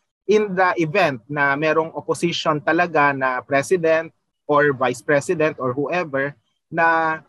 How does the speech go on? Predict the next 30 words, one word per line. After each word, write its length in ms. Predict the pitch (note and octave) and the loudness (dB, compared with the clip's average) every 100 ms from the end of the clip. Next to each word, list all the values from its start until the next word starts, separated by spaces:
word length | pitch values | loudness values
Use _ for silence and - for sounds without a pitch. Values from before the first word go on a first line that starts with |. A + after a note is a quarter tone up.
| _ _ _ _ | _ _ _ _
magsabi 720 | D#3+ D#3+ A3+ A#3 F#3 C#3+ C#3+ | -4 -2 2 2 2 0 0
na 240 | D#3 D3+ D3+ | -2 -4 -4
hindi 320 | D#3+ E3 E3+ | -6 -6 -4
dapat 480 | D#3+ D#3 - D#3 - | 0 0 2 -2 -2
nangyari 640 | D3+ D3+ F3+ F#3+ D3+ C#3+ | -4 -2 0 2 2 0
yung, 160 | C#3+ C#3+ | -2 -4
ah, 460 | C3+ C3+ C3+ C3+ - _ _ _ | -6 -4 -6 -8 -12 _ _ _
ah, 760 | C#3 C3+ C3 C3 C3 C3 C3 B2+ | -2 0 0 -2 -4 -4 -6 -8
non-renewal 840 | C3+ E3+ D#3+ D#3 E3 G#3 F3+ C3+ C#3 | -2 -2 2 0 2 0 2 2 0
ng, 200 | C#3+ C#3+ | -6 -8
ah, 220 | A#2+ C#3 C3+ | -6 -6 -4
prangkisa 520 | D3+ C#3+ D3 C3 D3 | -4 -6 -8 -6 -6
ng 160 | C#3+ | -6
A 100 | C3 C3+ | -6 -4
B 200 | C3 C3 | -4 -6
S-C 240 | - D#3 | -6 -6
B 200 | D#3 G#3 | -4 -4
N, 320 | C#3 C#3 D3+ - _ _ | -4 -6 -8 -16 _ _
talagang 480 | F#3+ F#3+ F#3+ G#3 F#3+ | 0 2 2 -2 -2
may, 160 | F3 | -4
ano 240 | F3 E3+ F#3+ | -4 -4 -2
eh, 160 | C#3 | -4
kung 160 | D#3 F3+ | -2 -2
may 80 | F3+ | -2
political 560 | F#3+ F3 E3+ F3+ F3 | -2 -6 -6 -6 -6
will 160 | E3 E3+ | -6 -8
yung 160 | E3+ D#3 | -8 -10
susunod 320 | D#3 D#3+ D3+ | -10 -10 -8
na 120 | D#3 | -8
pangulo, 600 | - E3 G3 E3 C3+ C#3 | -8 -8 -6 -4 -2 -2